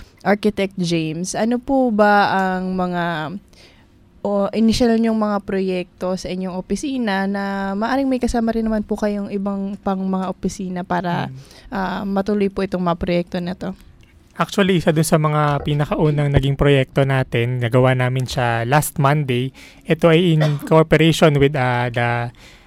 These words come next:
Speaker 2: Chief Security Office at
Speaker 1: Mm-hmm.
Speaker 2: saka, ah, Task Force Solid Waste Management. Nagkaroon kami ng, ah, clean up drive sa, ah, University Avenue hanggang sa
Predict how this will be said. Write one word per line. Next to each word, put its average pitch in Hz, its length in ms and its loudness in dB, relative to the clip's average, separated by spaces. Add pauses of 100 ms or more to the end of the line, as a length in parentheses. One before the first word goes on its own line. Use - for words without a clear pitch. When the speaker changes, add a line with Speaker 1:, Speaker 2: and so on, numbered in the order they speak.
(300)
Speaker 2:
Chief 175 200 4
Security 156 640 2
Office 147 680 0
at - 140 2
Speaker 1:
Mm-hmm. 208 100 2
Speaker 2:
saka, 147 240 0 (240)
ah, 123 220 -4
Task - 320 -4
Force 151 240 2
Solid 139 160 2
Waste 131 240 2
Management. 139 560 -2
Nagkaroon 131 400 0
kami 127 240 0
ng, 120 320 -2
ah, 117 240 -2
clean 180 240 4
up - 160 0
drive 127 560 0 (540)
sa, - 240 -4 (1400)
ah, 120 240 2
University 139 600 2
Avenue 170 520 4
hanggang 143 320 -2
sa 131 320 -2